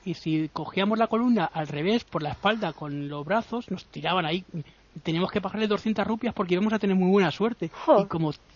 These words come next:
Speaker 1: ton-, y co-, pero, pero como tontos todos picábamos y hacíamos la gilipollez, ¿no?
Speaker 2: <laughs>
Speaker 1: Eh, bueno, yo recomiendo que no lo hagáis porque al final terminas con la, con los brazos casi de-, descoyuntados, ¿no?
Speaker 2: Ujú.
Speaker 1: <laughs> Bueno.
Speaker 2: Estamos ofreciéndoles aquí en iberoamérica punto com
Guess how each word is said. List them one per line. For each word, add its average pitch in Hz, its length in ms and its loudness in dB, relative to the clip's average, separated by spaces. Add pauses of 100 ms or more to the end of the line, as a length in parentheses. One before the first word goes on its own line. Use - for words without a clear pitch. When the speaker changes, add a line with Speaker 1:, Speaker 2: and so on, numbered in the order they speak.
Speaker 1:
ton-, 202 220 2
y 175 80 -4
co-, 160 140 -2
pero, 147 160 -2
pero 147 160 -6
como 139 220 -8
tontos 180 380 2
todos 240 200 2
picábamos 202 460 2
y 190 40 0
hacíamos 190 240 -2
la 180 80 0
gilipollez, 175 500 -4
¿no? 226 120 -2
Speaker 2:
<laughs> - 500 2
Speaker 1:
Eh, 175 80 0 (500)
bueno, 196 160 4
yo 165 160 2
recomiendo 214 380 2
que 180 100 -2
no 156 80 0
lo 160 80 0
hagáis 175 220 0
porque 233 220 -4
al 147 60 -4
final 165 200 -8
terminas 180 320 -2
con 180 160 -4
la, 165 140 -2 (260)
con 165 120 -6
los 156 100 -2
brazos 196 480 0
casi 175 280 -2
de-, 151 220 0
descoyuntados, 139 720 -4
¿no? 190 140 4
Speaker 2:
Ujú. 214 420 -2 (400)
Speaker 1:
<laughs> - 400 -20
Bueno. 160 360 4 (360)
Speaker 2:
Estamos 285 460 6
ofreciéndoles 240 1080 2
aquí 247 540 0
en 202 180 -6
iberoamérica 202 800 4
punto 196 400 -4
com 247 480 8